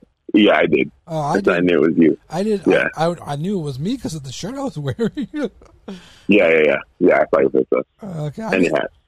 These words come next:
Speaker 2: honestly, I didn't see my face. I just saw that. I was like, "What the hell? Don't they know?"
Speaker 1: <laughs>
Speaker 2: They, they need to know. You take a picture of me chest up. That's it. <laughs>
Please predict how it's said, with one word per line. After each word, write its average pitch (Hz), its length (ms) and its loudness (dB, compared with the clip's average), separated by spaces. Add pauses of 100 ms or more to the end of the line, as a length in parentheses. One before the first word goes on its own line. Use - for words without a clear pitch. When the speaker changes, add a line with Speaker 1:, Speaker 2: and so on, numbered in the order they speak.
(240)
Speaker 2:
honestly, 175 460 -4
I 156 60 -4
didn't 151 180 -6
see 156 180 -12
my 135 140 -10
face. 135 440 -8
I 139 120 -6
just 156 240 -10
saw 127 180 -10
that. 127 220 -12
I - 20 -12
was 135 100 -12
like, 143 120 -12
"What 226 160 -16
the 202 120 -12
hell? 185 320 -8 (600)
Don't 180 140 -12
they 190 120 -8
know?" 165 480 -2
Speaker 1:
<laughs> - 40 -16 (1000)
Speaker 2:
They, 175 120 -6
they 160 420 -8
need 196 180 -4
to 185 80 -8
know. 175 460 -2 (480)
You 156 100 -20
take 170 180 -8
a 151 60 -8
picture 165 300 -8
of 156 60 -8
me 160 200 2
chest - 540 -8
up. 135 200 -8 (280)
That's 135 280 -8
it. 135 280 -10 (600)
<laughs> 277 380 -10